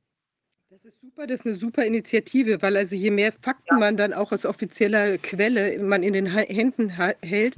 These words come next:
Speaker 1: umso mehr kann man ja auch den Zweiflern, äh, an dem, äh, was, äh, dass da, dass das richtig ist, was, ähm, jetzt du vorträgst, äh, in diesen Klagen und so weiter, äh, auch nehmen. Also das ist, das ist sehr,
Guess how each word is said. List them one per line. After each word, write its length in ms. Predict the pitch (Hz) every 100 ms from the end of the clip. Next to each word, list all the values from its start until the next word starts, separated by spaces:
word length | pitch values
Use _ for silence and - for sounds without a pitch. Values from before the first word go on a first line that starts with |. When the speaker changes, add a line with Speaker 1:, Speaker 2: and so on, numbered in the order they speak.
| - - - -
Speaker 1:
umso 280 | 233 202
mehr 280 | 202 196 220
kann 160 | - 214
man 160 | 214
ja 140 | 202 185
auch 240 | 190 - - - 202
den 140 | 202
Zweiflern, 720 | - 185 180 226 240 220 220 - - - -
äh, 160 | 202
an 280 | 202 - 202
dem, 360 | 190 202 214 190
äh, 280 | - 196 214
was, 380 | 208 214 - -
äh, 360 | 127 196 202 196
dass 220 | 208 196
da, 280 | 208 185 190
dass 180 | 165 196
das 180 | 202 -
richtig 300 | 233 226 -
ist, 240 | 190 -
was, 360 | 208 190 - -
ähm, 280 | 190 196 190
jetzt 320 | 196 - -
du 180 | 208 208
vorträgst, 720 | - 220 - 220 220 - - - - - - -
äh, 300 | 208 196 196 151 -
in 200 | - 208
diesen 240 | 202 185
Klagen 540 | - 185 180 196 208 190
und 140 | 202
so 120 | 202
weiter, 340 | 185 180 208 - - - _
äh, 200 | 190 185
auch 240 | - 175 226
nehmen. 420 | 226 208 156 -
Also 300 | 175 170 180
das 220 | 185 -
ist, 240 | 185 -
das 140 | 190 180
ist 160 | 196
sehr, 320 | 214 190 185